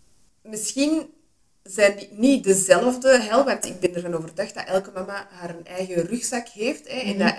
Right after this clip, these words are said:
Speaker 1: elke rugzak voor iedere persoon
Speaker 2: Zeker, ja.
Speaker 1: zijn zwaarte heeft. Nu, dat van nu, uw verhaal is extreem.
Speaker 2: Mhm.
Speaker 1: Maar ik denk inderdaad dat er gewoon heel veel mama's, misschien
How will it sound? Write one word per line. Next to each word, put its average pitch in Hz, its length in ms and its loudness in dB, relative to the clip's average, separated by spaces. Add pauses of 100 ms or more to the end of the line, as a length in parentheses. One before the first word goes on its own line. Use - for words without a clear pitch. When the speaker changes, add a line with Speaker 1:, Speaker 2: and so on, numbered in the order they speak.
Speaker 1:
elke 190 220 -4
rugzak 196 360 -8
voor 180 200 -12
iedere 185 340 2
persoon 185 400 4
Speaker 2:
Zeker, 175 300 -2 (140)
ja. 185 280 -12
Speaker 1:
zijn 185 260 6
zwaarte 196 500 -4
heeft. 320 480 -8 (220)
Nu, 185 320 10
dat 185 140 4
van 151 260 -2
nu, 190 280 -2
uw 180 80 -2
verhaal 175 460 2
is - 260 4
extreem. 175 800 4 (260)
Speaker 2:
Mhm. 180 280 0 (540)
Speaker 1:
Maar 214 140 0
ik 196 120 -2
denk 208 160 0
inderdaad 185 380 -2
dat 370 120 -4
er 254 100 4
gewoon 220 240 6
heel 233 260 2
veel 233 200 -2
mama's, 294 520 -6
misschien 240 460 -2